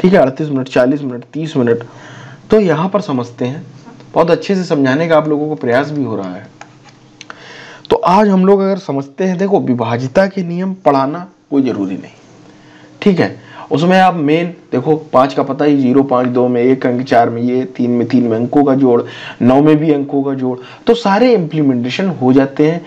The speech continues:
ठीक है। ग्यारह का जरूर मैं बता सकता हूँ, ग्यारह पे सवाल आ जाता है, अभी सीटेट में भी देखने को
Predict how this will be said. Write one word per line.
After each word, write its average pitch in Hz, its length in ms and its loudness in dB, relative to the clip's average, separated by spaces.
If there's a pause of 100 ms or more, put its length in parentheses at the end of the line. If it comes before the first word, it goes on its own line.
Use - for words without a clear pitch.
(600)
ठीक 185 220 4
है। 220 100 6 (340)
ग्यारह 175 420 4
का 226 120 2
जरूर 131 280 -2
मैं 120 160 -6
बता 123 200 -4
सकता 165 280 -6
हूँ, 175 140 0
ग्यारह 139 320 4
पे 196 140 -2
सवाल 117 340 0
आ - 180 -8
जाता 143 360 0
है, 160 180 -4 (240)
अभी 165 160 4
सीटेट 160 420 2
में 185 160 -4
भी 175 120 -6
देखने 135 380 -4
को 190 180 0